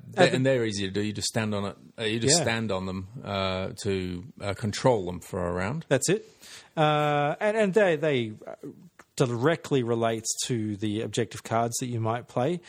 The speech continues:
Speaker 1: Mm.
Speaker 2: However, there's a very interesting thing which we'll get into later about those.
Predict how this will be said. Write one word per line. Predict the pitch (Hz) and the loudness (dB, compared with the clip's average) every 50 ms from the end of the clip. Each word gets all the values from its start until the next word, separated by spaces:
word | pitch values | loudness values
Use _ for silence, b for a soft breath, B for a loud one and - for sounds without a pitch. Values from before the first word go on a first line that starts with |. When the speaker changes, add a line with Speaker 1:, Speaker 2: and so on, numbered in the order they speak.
| B B B | B B B
Speaker 1:
Mm. | 101 101 | -8 -4
Speaker 2:
However, | 107 120 127 131 143 139 123 117 110 107 | 0 2 2 4 2 2 2 0 -2 -2
there's | 104 117 110 107 | -2 -2 0 0
a | 120 107 | 0 0
very | 110 127 135 120 123 135 131 123 131 | -2 -4 -4 0 2 2 2 2 0
interesting | 139 131 - - 127 - - 117 107 | 0 -2 0 -2 -4 -2 -2 -2 -2
thing | - 131 113 110 | -2 -2 -2 -2
which | 107 - - | -4 -4 -4
we'll | 110 | -2
get | - 117 110 | -2 -2 0
into | 110 104 - - 107 | -2 -4 -4 -4 -4
later | 101 110 120 123 117 - - 101 95 98 98 _ - | 0 0 0 0 -2 -4 -6 -6 -6 -6 -8 _ -4
about | 117 101 117 110 107 101 - | -4 -2 0 0 -2 -2 -2
those. | - 117 113 98 92 | 0 0 0 0 -2